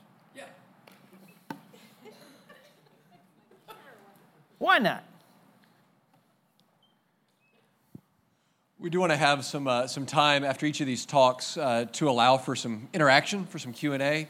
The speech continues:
Speaker 1: Uh, and so we'd love if you have any questions, anything that you'd like to, uh, direct towards Randy or towards Joan, if you have any questions. Uh, <laughs> easy questions for Joan.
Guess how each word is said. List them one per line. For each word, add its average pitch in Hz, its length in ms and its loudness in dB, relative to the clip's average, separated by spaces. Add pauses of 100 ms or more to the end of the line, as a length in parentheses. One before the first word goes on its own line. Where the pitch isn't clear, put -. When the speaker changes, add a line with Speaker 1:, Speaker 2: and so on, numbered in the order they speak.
Speaker 1:
Uh, 113 280 -8
and 120 180 -14
so 120 380 -4 (420)
we'd 147 140 -6
love 147 180 6
if 123 120 -8
you 139 100 -2
have 143 120 2
any 135 140 -6
questions, 143 520 0
anything 131 320 -8
that 117 60 -8
you'd 117 100 -8
like 120 220 -4
to, 104 260 -10 (160)
uh, 101 400 -8 (340)
direct 127 280 -4
towards 110 180 -8
Randy 135 220 -4
or 151 220 -6
towards 131 260 -8
Joan, 113 380 -6
if 143 40 -20
you 123 80 -8
have 107 100 -6
any 101 100 -12
questions. 104 440 -14
Uh, 101 200 -12 (1500)
<laughs> 208 60 -2 (640)
easy 170 240 0
questions 139 400 0
for 127 120 -10
Joan. 107 340 -8